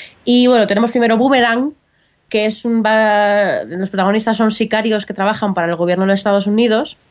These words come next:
y un poco así, por leyendo la descripción, la verdad es que recordaba un poco al rollo Alias, porque también tiene ahí rollitos familiares con esta mini agencia de sicarios, y la protagonista es Felicity Huffman, que es una de las desesperadas.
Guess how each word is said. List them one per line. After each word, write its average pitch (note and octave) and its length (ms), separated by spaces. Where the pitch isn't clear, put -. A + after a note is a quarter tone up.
y F#3+ 160
un F#3+ 80
poco G3+ 160
así, G3+ 120
por F#3+ 200
leyendo F#3+ 320
la G#3 80
descripción, G#3 500
la G3+ 60
verdad F3+ 140
es F#3 60
que - 100
recordaba F#3+ 680
un F#3+ 100
poco G3 200
al F#3 60
rollo F3+ 280
Alias, G#3+ 460
porque F3+ 160
también F#3 300
tiene F#3 320
ahí F#3 260
rollitos F#3 300
familiares F#3 540
con F3+ 360
esta F3 420
mini F3 260
agencia F#3 400
de F3 80
sicarios, A3 800
y G3 100
la G3 80
protagonista F#3+ 540
es G3 80
Felicity G3 500
Huffman, A#3 460
que F3+ 60
es E3 80
una E3+ 180
de D#3+ 60
las D#3+ 160
desesperadas. F#3+ 680